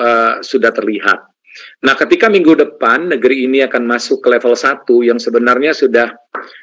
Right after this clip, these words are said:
delapan puluh persen, eh, kondisi normal, eh, kita perkirakan bahwa, eh, ekonomi ini akan semakin bergerak,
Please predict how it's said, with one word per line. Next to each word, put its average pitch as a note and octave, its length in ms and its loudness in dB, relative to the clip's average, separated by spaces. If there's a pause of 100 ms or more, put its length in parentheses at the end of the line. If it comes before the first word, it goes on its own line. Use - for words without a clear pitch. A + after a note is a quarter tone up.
(240)
delapan B2+ 400 0
puluh C3 220 2
persen, C#3 800 -6 (260)
eh, A#2+ 160 -4
kondisi B2+ 400 0
normal, B2+ 640 -2 (400)
eh, A#2+ 400 0
kita C3+ 240 0
perkirakan C3 640 0
bahwa, D3 580 2 (680)
eh, B2 640 2 (180)
ekonomi C3 480 0
ini E3+ 160 0
akan C3+ 160 -2
semakin B2+ 320 -4
bergerak, A2+ 560 0